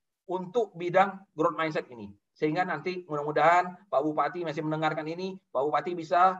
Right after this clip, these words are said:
memanfaatkan keahlian yang sudah dimiliki, eh, oleh Pak Eko untuk mengembangkan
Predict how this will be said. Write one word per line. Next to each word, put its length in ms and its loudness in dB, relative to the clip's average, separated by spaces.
memanfaatkan 800 0
keahlian 560 0
yang 160 -6
sudah 320 0
dimiliki, 1200 -2
eh, 60 0
oleh 160 2
Pak 240 0
Eko 320 0
untuk 240 2
mengembangkan 720 2